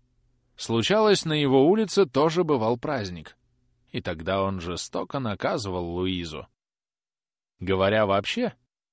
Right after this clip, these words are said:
это была самая согласная, чудесно подобранная, друг для друга сотворённая чета.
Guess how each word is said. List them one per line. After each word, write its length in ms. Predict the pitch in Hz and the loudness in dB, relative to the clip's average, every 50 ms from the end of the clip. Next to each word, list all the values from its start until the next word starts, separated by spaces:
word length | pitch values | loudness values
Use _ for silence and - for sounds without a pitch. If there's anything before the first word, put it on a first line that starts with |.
| _ _ | _ _
это 200 | - 113 110 127 | -4 -2 0 2
была 300 | 123 127 127 131 131 127 | 4 6 6 8 6 6
самая 420 | - - - 220 226 214 208 196 180 | 4 2 0 0 2 2 2 0 0
согласная, 800 | - 185 180 175 185 202 196 170 - - - 92 82 73 71 - _ _ _ _ _ | 0 0 -2 0 0 0 0 0 0 -2 -6 -10 -10 -12 -14 -18 _ _ _ _ _
чудесно 500 | - - 123 120 123 127 120 - 117 104 | -4 0 2 2 4 2 2 0 -2 -2
подобранная, 800 | - 92 87 92 131 196 208 208 202 190 185 185 180 175 156 - _ _ _ _ _ | 0 0 0 2 2 2 2 0 0 0 0 0 -2 -2 -4 -6 _ _ _ _ _
друг 360 | 98 101 170 226 262 208 156 | -4 -2 -2 -2 -2 -4 -4
для 220 | 117 107 104 98 92 | -4 -2 -2 -2 -2
друга 320 | 92 135 214 220 175 160 | -2 -2 -2 -2 -2 -2
сотворённая 760 | - - 127 - 104 101 92 90 95 110 110 107 101 98 92 | -2 -4 -4 -4 -4 -4 -2 -2 -2 -4 -4 -4 -4 -4 -6
чета. 420 | - - 95 - - 78 67 - | -6 -8 -10 -10 -10 -10 -12 -12